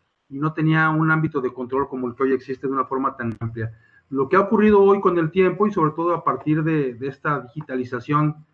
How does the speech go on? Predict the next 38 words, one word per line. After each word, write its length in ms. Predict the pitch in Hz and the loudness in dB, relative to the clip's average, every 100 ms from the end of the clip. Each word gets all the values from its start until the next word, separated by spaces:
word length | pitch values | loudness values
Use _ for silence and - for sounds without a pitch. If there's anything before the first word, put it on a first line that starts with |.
| _ - | _ -10
del 160 | 120 117 | -8 -8
cumplimiento 560 | 127 120 127 147 147 | -10 -6 -4 -4 -2
de 60 | 135 | -2
obligaciones 500 | 120 120 147 147 147 | -2 -4 0 0 0
fiscales 600 | 151 - 170 143 147 - _ _ _ | -4 0 0 2 -2 -6 _ _ _
es 180 | 147 151 | -8 -4
que 100 | 175 | -2
el 100 | 160 | -2
sat 380 | 156 160 160 - | 0 -2 -2 -4
tiene 360 | 160 160 160 156 | 0 2 2 0
amplia 400 | 165 165 156 156 | -2 2 2 2
certeza 560 | 151 123 117 151 151 | 0 -2 0 0 0
respecto 480 | 139 120 - 120 123 | -2 -4 -6 -10 -6
de 80 | 117 | -6
lo 80 | 113 | -6
que 100 | 135 | -6
hacen 200 | 135 135 | -4 -6
los 160 | 113 | -6
contribuyentes, 920 | - 110 117 120 127 160 156 160 156 _ _ _ _ _ | -8 -8 -4 -2 0 0 2 -2 -4 _ _ _ _ _
conoce 400 | - 127 147 165 | -4 0 0 2
de 120 | 139 | 0
forma 320 | 127 147 147 139 | 2 2 2 2
muy 200 | 143 156 | 2 2
cercana 480 | 147 117 147 143 | 0 0 -2 0
y 40 | 131 | 0
muy 180 | 139 147 | 0 0
certera 720 | 151 147 160 143 135 139 _ _ _ _ _ _ _ _ _ - _ | 0 0 0 0 0 -6 _ _ _ _ _ _ _ _ _ -20 _
quién 200 | 147 151 | 0 0
está 260 | 151 160 | 2 0
pagando 400 | - 139 147 147 | 2 2 2 2
lo 140 | 131 123 | -2 -4
que 80 | 117 | -4
tiene 240 | 139 143 | -4 -4
que 100 | 135 | -4
pagar, 540 | 117 127 147 240 - _ _ 131 | -4 0 0 -2 -8 _ _ -12
eso, 360 | 131 139 135 135 | -8 -6 -6 -6
eso 180 | 127 131 | -8 -4
ya 420 | 135 135 135 | -2 -2 -2